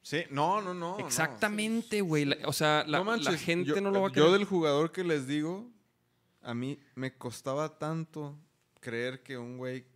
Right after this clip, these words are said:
Speaker 1: que en el día de l-, una de las manifestaciones más grandes de mujeres, este güey golpeó a su morra y hay videos y no sé qué, y yo decía, "No manches, ese güey, al pro-, si va a un equipo lo van a linchar, güey".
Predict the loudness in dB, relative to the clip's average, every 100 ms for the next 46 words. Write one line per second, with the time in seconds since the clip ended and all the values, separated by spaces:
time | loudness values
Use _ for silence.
0 | _ _ -10 -8 -8 -10 -10 -8 -6 -6
1 | -10 -12 -12 -10 -8 -8 -8 -8 -8 -10
2 | -16 -18 -14 -10 -8 -6 -6 -6 -6 -8
3 | -8 -8 -10 -12 -12 -8 -6 -6 -6 -8
4 | -8 -8 -8 -8 -8 -6 -6 -6 -4 -4
5 | -4 -4 -6 -4 -2 -4 -6 -10 -10 -10
6 | -10 -10 -8 -6 -8 -12 _ _ _ _
7 | _ _ _ _ _ _ _ -4 -2 -2
8 | -4 -8 -10 _ _ -20 -18 -18 -20 -20
9 | -16 -14 -12 -12 -12 -16 -18 -18 _ -18
10 | -18 -20 -16 -8 -6 -6 -8 -12 -14 -14
11 | -12 -12 -12 -14 -16 -18 -14 -14 -14 -16
12 | -16 -18 -18